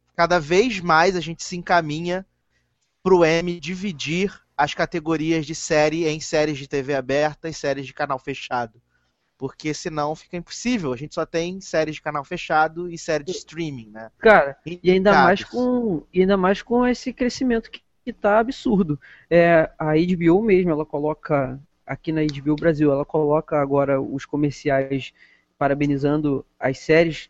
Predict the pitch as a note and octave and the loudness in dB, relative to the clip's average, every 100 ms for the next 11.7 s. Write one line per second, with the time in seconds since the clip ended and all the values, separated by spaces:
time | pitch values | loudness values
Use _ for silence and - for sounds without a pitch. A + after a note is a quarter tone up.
0 | _ - C#3 D3+ F3 F3+ F#3+ E3+ D3+ F3+ | _ -14 -8 2 2 2 0 2 4 4
1 | G#3 - G3 F#3+ - - G#3+ F#3+ A#3 B3 | 4 2 4 4 0 0 4 6 4 2
2 | - F3 G3 E3+ - E3 D3 C#3 B2+ E3+ | 2 2 2 -4 -6 -4 0 -2 -2 0
3 | G3+ C#3+ - _ _ _ _ - D#3 D#3 | 0 -2 -6 _ _ _ _ 0 4 4
4 | D#3 D3 C#3 C3+ _ _ _ - F3 E3+ | 2 2 0 -6 _ _ _ -2 0 0
5 | F3+ - D3+ D3 D#3+ F#3 F#3 E3 D3+ D3 | -4 -2 -2 -2 -6 -6 -4 0 0 0
6 | C3+ - - D#3 - F3 G3 G3 F#3 G#3 | -4 -10 -2 -2 -2 -6 -4 -4 0 0
7 | G3 F#3+ F#3 - - D#3+ C#3+ - D#3+ D#3+ | 0 -2 -4 -8 -6 -4 -4 -6 -4 -4
8 | D3+ _ _ _ D#3+ D#3 - E3 D#3 D#3+ | -6 _ _ _ -8 -6 -2 0 4 2
9 | D3+ _ _ _ - D3 - G3+ G#3 D3 | 0 _ _ _ -4 -2 0 2 2 0
10 | - - A3+ A3 F#3+ F#3 - C3 - B2+ | -4 0 2 6 6 6 2 -14 -14 -20
11 | _ - - D#3+ F3+ F#3 | _ -20 -6 -4 -2 -2